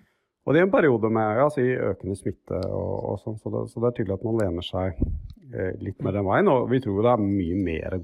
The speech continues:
gå på her når, når vi får en full, eh, normalisering. Og så er det jo, selv om det er lenge til første renteheving fra Norges Bank, så er det jo sånn, markedet prøver jo å se fremover og prøver liksom å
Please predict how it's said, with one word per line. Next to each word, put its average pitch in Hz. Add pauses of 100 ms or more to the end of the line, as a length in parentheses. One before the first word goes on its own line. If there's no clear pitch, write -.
gå - (100)
på 95
her 120 (160)
når, 87
når 82
vi 85
får 78
en 85
full, 80 (880)
eh, 90
normalisering. 90
Og 101
så 101
er 95
det 120
jo, 135 (320)
selv 113
om 120
det 131
er 135
lenge 101
til 131
første 110 (160)
renteheving 92
fra 131
Norges 107
Bank, 214
så -
er 76
det 147
jo 117
sånn, 98
markedet 101 (260)
prøver 90
jo 139
å 156
se 98 (160)
fremover 120
og 107
prøver 92
liksom 95
å 95